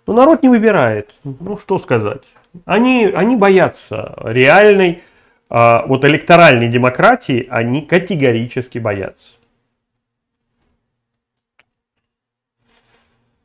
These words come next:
Даже если б народ выбирал вот среди тех кандидатов спикером, э, да, ну, не Егоров был бы спикером. Все это понимают. Не представитель на тот момент офиса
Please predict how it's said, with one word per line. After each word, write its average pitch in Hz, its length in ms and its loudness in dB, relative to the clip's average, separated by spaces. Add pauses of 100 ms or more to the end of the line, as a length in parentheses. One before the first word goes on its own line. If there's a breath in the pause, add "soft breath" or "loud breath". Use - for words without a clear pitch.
(200)
Даже 185 300 4
если 185 200 2
б 170 120 -4
народ 170 340 2
выбирал 156 380 2
вот 135 120 -4
среди 143 240 -4
тех 180 240 -2
кандидатов 139 540 -2
спикером, 107 720 -10
э, 110 240 -6
да, 151 360 0
ну, 139 200 -4
не 170 220 2
Егоров 135 400 0
был 107 140 -8
бы 117 120 -6
спикером. 110 540 -16 (260)
Все - 200 -6
это 120 100 -10
понимают. 120 520 -8 (1700)
Не 127 280 -2
представитель 135 840 0
на 135 120 2
тот 139 260 2
момент 127 380 0
офиса 117 280 -8